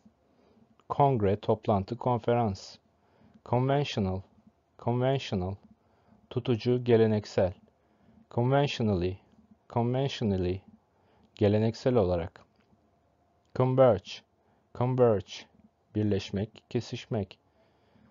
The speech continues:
Convergence, convergence, birleşim noktası. Conversation, conversation,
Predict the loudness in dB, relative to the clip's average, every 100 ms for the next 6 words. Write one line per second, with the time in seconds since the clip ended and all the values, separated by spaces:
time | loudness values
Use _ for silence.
0 | -20 -4 0 8 8 6 -2 -8 -14 -20
1 | _ _ _ -10 -4 2 2 0 -6 -10
2 | -16 -20 _ _ _ _ _ -6 -4 -4
3 | -6 -6 -6 -8 -16 -16 -20 -20 _ _
4 | _ _ _ _ _ _ _ _ _ _
5 | _ -12 0 2 2 2 0 0 -4 -8
6 | -12 _ _ _ -6 -2 0 -2 0 0
7 | 0 -6 -10